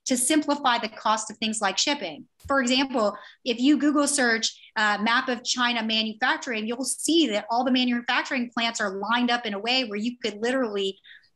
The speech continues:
um, make something in one place, ship it and get it back,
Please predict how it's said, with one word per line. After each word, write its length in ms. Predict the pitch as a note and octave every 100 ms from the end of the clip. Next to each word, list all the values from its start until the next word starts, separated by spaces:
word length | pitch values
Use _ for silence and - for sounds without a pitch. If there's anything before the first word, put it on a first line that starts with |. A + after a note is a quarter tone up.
| -
um, 380 | G#3+ G#3 G3 F#3+ - -
make 240 | G#3+ A#3+
something 360 | - C4 B3 A#3+
in 120 | G#3+
one 280 | G#3+ A#3+ A#3+
place, 240 | A#3+ A3 -
ship 240 | - B3 B3
it 180 | A3+ A3
and 120 | G#3
get 160 | G#3
it 120 | G#3 F#3+
back, 320 | B3 G3+